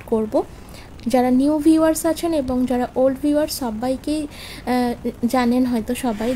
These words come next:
যে এটা আমাদের আজকের মতো এই মান্থের last live। Next আমাদের live হবে first অগাস্টের পর, সে ডেটটা আমরা আমাদের পেজে announcement সেকশনে জানিয়ে দেব।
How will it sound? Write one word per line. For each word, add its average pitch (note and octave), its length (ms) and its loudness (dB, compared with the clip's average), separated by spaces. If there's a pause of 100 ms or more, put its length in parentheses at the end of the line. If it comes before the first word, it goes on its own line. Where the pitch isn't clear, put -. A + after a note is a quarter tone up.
যে A#3 160 2 (320)
এটা C4 280 2
আমাদের C4 380 2
আজকের A#3+ 500 0
মতো C4+ 400 0 (300)
এই C#4+ 280 4 (120)
মান্থের C4 380 4
last B3 500 0
live। A#3 220 0 (180)
Next C4+ 540 0
আমাদের C4+ 320 0
live B3+ 360 2
হবে B3+ 260 0 (120)
first B3 300 -4
অগাস্টের B3 560 -2 (140)
পর, A#3+ 200 2 (360)
সে D#4 180 0
ডেটটা C#4 920 0
আমরা C#4 300 2
আমাদের B3+ 460 2
পেজে A#3 320 2
announcement B3 640 0
সেকশনে B3+ 460 -2
জানিয়ে A#3 360 0
দেব। A3+ 280 0